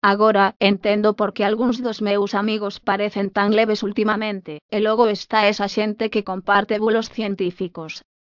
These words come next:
Descubrín a cura para o insomnio, só necesitas durmir con calcetíns na cabeza. Si o, porque a ciencia sempre se basea en evidencia sólida, como alá. Tamén hai bulos que intentan vendernos produtos milagreiros.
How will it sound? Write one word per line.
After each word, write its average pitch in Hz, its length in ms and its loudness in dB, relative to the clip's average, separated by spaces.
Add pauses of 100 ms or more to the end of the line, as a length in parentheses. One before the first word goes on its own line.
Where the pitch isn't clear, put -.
(160)
Descubrín 220 680 0
a 220 40 -4
cura 240 280 2
para 202 240 0
o 208 80 -2
insomnio, 190 720 -6 (180)
só 240 240 2
necesitas 208 640 -4
durmir 208 460 0
con 214 180 -4
calcetíns 202 640 -6
na 196 160 -2
cabeza. 180 480 -4 (160)
Si 240 160 0
o, 233 240 0
porque 190 320 -4
a 180 80 -4
ciencia 233 560 -2
sempre 220 460 -4
se 214 180 -4
basea 202 400 0
en 208 80 -4
evidencia 196 640 2
sólida, 190 540 0
como 208 260 -4
alá. 185 320 0 (160)
Tamén 214 400 2
hai 196 160 0
bulos 214 320 0
que 202 160 0
intentan 214 560 -2
vendernos 202 640 -2
produtos 202 560 -2
milagreiros. 190 720 -4